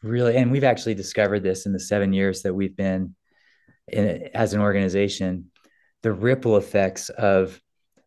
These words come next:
of pouring into just a few people and them learning the,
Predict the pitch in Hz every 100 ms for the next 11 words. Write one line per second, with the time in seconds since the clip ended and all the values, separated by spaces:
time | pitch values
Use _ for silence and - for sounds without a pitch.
0 | - 104 98 95 - - 123 123 113 104
1 | 104 101 101 95 92 110 - - - 110
2 | 107 107 104 90 90 90 _ _ _ 98
3 | 98 104 127 127 120 - 87 104 113 107
4 | 101 95 95 95